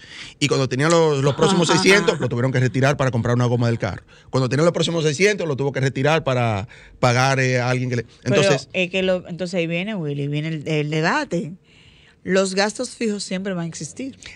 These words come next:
Speaker 1: Exacto.
Speaker 2: Entonces,
Speaker 1: Recuerda
Speaker 2: ¿qué
Speaker 1: que,
Speaker 2: podemos hacer
Speaker 1: recuerda
Speaker 2: ahí?
Speaker 1: que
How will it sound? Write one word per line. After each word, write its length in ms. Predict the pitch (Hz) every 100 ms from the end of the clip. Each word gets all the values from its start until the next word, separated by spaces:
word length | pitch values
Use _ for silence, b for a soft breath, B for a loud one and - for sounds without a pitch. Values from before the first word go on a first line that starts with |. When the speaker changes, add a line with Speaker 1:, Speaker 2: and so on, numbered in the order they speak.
| -
Speaker 1:
Exacto. 400 | 135 139 110 -
Speaker 2:
Entonces, 260 | 165 170 160
Speaker 1:
Recuerda 280 | 165 151 170
Speaker 2:
¿qué 40 |
Speaker 1:
que, 60 | -
Speaker 2:
podemos 240 | 156 -
hacer 100 | 139
Speaker 1:
recuerda 300 | 135 147 165
Speaker 2:
ahí? 60 | 170
Speaker 1:
que 260 | 156 143